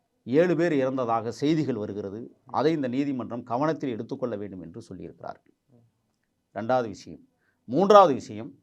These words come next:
பள்ளி மாணவி மார்ச்சுவரியில் வைத்திருந்த போது, அந்த பள்ளி மாணவியை பரிசோதித்த பயிற்சி மருத்துவர் ஏன் அதை உடல் பரிசோதனை செய்தார்? என்ன காரணம்?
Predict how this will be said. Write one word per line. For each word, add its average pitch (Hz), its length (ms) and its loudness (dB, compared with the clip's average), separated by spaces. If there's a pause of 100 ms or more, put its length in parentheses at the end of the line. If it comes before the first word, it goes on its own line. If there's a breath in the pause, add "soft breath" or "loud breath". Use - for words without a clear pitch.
பள்ளி 214 360 2
மாணவி 160 640 2 (100)
மார்ச்சுவரியில் 165 600 4
வைத்திருந்த 117 440 -6
போது, 87 300 -16 (200)
அந்த 147 300 6 (640)
பள்ளி 190 300 0
மாணவியை 151 540 0
பரிசோதித்த 117 680 -8
பயிற்சி 170 500 -4
மருத்துவர் 107 440 -8
ஏன் 135 500 0 (1200)
அதை 101 460 -6
உடல் 135 260 -2
பரிசோதனை 104 540 -10
செய்தார்? 78 520 -10
என்ன 127 300 -4
காரணம்? 87 480 -10